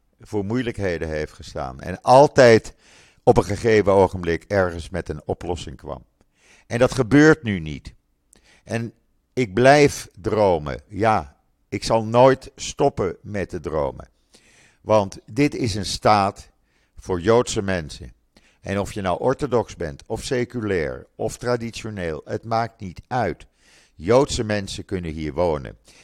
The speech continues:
En iemand die tot het Jodendom is bekeerd bij een liberaal Joodse gemeente,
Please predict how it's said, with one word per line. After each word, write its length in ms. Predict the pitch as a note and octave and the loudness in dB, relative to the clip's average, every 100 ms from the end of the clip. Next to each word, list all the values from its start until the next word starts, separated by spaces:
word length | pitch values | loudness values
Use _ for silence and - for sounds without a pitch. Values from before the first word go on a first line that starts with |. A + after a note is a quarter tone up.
| _ | _
En 200 | - F#2 | -10 -8
iemand 360 | C3+ B2 G#2 F2 | -6 -4 -4 -6
die 120 | G2+ | -8
tot 180 | G#2 D2+ | -6 -6
het 160 | C#2 | -6
Jodendom 580 | E2+ A2+ B2 A#2 G#2+ G2 | 2 2 2 0 -2 -4
is 220 | F#2+ F2 | -6 -10
bekeerd 640 | - E2 F#2 E2+ D2+ - - | -10 -12 -8 -6 -8 -10 -8
bij 360 | F#2 D#2+ D2+ D#2 | -4 -4 -6 -10
een 100 | D2 | -12
liberaal 600 | D2+ C#2 D2+ F2+ G#2 A#2 | -10 -8 -4 -2 -2 -2
Joodse 400 | F#2+ F#2 F#2+ E2 | -2 -2 -8 -16
gemeente, 600 | F2+ D#2+ C#2+ C2+ C#2 | -12 -10 -10 -12 -14